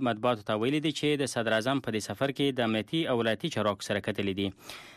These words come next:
د اسلامي دولت یا داعش ډلې د همدې کال د مې په میاشت کې د رمادي ولایت ونیوه چې دا د عراق او د امریکا په مشرۍ ائتلافي ځواکونو لپاره یوه ناکامي وه. د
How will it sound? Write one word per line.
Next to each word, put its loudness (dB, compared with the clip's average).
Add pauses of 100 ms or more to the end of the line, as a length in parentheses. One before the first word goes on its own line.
(200)
د 4
اسلامي 2
دولت 2
یا 0
داعش 0
ډلې 0
د -2
همدې 2
کال 2
د 2
مې 2
په -2
میاشت -2
کې 0
د 2
رمادي 2
ولایت 0
ونیوه 2
چې 0
دا 2
د 0
عراق 0
او 2
د 2
امریکا 0
په -4
مشرۍ -2 (120)
ائتلافي 0
ځواکونو 0
لپاره 2 (300)
یوه 4
ناکامي -2
وه. -6 (1500)
د 6